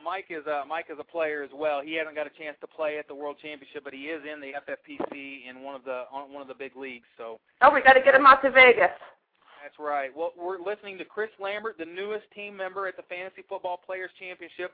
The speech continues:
Speaker 1: Now, the F F P C with the owners and the very active message board, it kinda has the feel of the old World Championship. I mean, even Lenny's on the board. It makes it kinda feel like the old
Speaker 2: <laughs>
Speaker 1: days. And,
Speaker 2: Yeah.
Speaker 1: you know,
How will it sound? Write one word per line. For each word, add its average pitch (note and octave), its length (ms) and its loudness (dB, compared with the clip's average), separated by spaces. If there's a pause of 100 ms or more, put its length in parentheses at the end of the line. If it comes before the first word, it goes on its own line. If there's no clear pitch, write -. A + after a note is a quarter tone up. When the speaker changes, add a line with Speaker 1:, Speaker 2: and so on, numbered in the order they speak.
Speaker 1:
Now, F3+ 220 -6 (680)
the F#3+ 160 -10
F B3+ 160 -6
F A3 140 -8 (100)
P G#3+ 160 -16 (120)
C G3+ 280 -14
with F3 140 -10
the E3 160 -18
owners F#3+ 420 -8
and D3+ 120 -14
the C#3 120 -16
very F3+ 400 -4
active D#3+ 480 -8
message D3+ 400 -12
board, C#3+ 220 -8
it F#3 140 -16
kinda D4+ 240 -10
has C4 260 -8
the G3+ 120 -8 (120)
feel F3+ 560 -6 (420)
of F#3+ 160 -8
the G3+ 120 -10
old G#3+ 220 -4
World G#3 300 -4
Championship. D#3+ 600 -14
I D3+ 100 -10
mean, F3 220 -14 (100)
even A3+ 220 -12
Lenny's G3 320 -6
on G3 100 -6
the G3+ 80 -10
board. F#3+ 360 -6
It E3 100 -18
makes G3 180 -12
it - 80 -20 (140)
kinda F#3 200 -16
feel F#4 200 10
like F4+ 180 6
the F4 160 -2
old G4 140 -2
Speaker 2:
<laughs> - 20 -20
Speaker 1:
days. F#3 420 -6 (500)
And, E3 460 -10 (100)
Speaker 2:
Yeah. - 340 6 (100)
Speaker 1:
you G3+ 80 -18
know, G3+ 280 -6